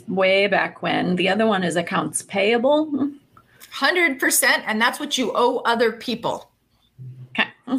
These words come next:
Speaker 1: Okay. So maybe, well, I, am I aiming for a low accounts payable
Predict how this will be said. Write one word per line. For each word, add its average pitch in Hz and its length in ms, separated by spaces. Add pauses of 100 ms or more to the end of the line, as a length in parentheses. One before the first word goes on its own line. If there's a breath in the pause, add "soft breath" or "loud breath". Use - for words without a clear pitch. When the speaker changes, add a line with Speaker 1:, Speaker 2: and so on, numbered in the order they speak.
(600 loud breath)
Speaker 1:
Okay. - 380
So - 140
maybe, 247 300
well, 208 480
I, - 320 (500)
am - 160
I 214 120
aiming 240 340
for 240 160
a 220 60
low 220 360
accounts 220 420
payable 240 760